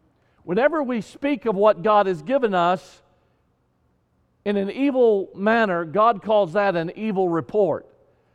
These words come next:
And so we need to very, be very careful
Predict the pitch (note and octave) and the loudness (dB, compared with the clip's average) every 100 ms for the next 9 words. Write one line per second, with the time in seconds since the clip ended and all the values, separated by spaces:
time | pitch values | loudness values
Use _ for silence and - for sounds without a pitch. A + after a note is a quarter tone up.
0 | _ _ _ _ C#3+ A3+ B3+ C4+ A#3 G#3+ | _ _ _ _ -8 -4 -2 -2 0 2
1 | B3 A#3 A3 F3+ _ F3 G#3 A3+ G#3+ G3+ | 2 2 -2 -8 _ -6 0 2 2 2
2 | C4+ C#4 G#3 G#3+ F3+ | 4 2 4 2 2